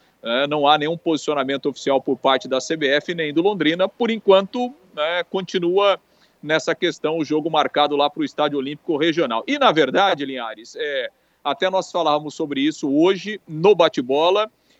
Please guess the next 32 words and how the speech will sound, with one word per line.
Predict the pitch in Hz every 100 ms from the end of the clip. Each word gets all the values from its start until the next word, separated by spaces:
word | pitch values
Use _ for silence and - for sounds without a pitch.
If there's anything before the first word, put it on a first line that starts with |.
| _
e, | 226 214 190 - 170 165 170
e, |
e | 175
me | 208
parece, | - 151 165 170 156
até | 175
pelo | 175 175 156
que | 160
a |
gente | 135 147 - 113 104 -
tem | 143
conversado, | 139 143 131 120 156 180 165
o |
Londrina | 165 147 180 170
vai | 170
esperar | - 175 170 156
isso. | 120 -
O |
que | 214
acontece? | 220 196 143 127 - -
Ontem, | 180 233 202 127 117 _ _ _ _
O, | 147 151 151 151 165
o |
Sport | 170 - 175 170
Recife, | 147 165 - 170 165
ele | 190
entrou | 190 170 165
com | 170 190
um |
pedido | 190 156 160
de | 156
liminar | 175 202 175 147 175